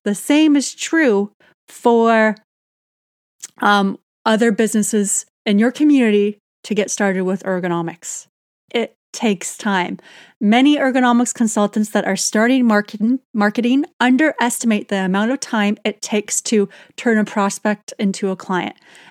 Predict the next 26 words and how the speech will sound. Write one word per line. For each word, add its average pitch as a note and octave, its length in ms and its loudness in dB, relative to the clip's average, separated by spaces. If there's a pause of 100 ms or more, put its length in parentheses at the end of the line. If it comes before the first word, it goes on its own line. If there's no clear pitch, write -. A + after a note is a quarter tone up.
And G3 240 2
that's C4 380 2
why, A3+ 600 2 (280)
if G#3 240 -4
you're G3 360 4 (440)
really D#4 280 4
serious C4 440 2
about G3+ 360 -2 (300)
growing A#3 600 2
an A3 120 0
ergonomics G#3 800 -2 (140)
business, A#3+ 460 0 (240)
and F#3+ 100 -2
I G#3 100 2
think A#3 180 0
there's G3 260 0
so B3 360 0
much C4+ 160 0
opportunity B3+ 680 0
there, F3 380 -4 (720)
that G3+ 160 2
it G#3 60 -2
has G#3 380 -2
to A3+ 120 -2
happen F#3+ 460 -2 (100)
earlier A3 680 2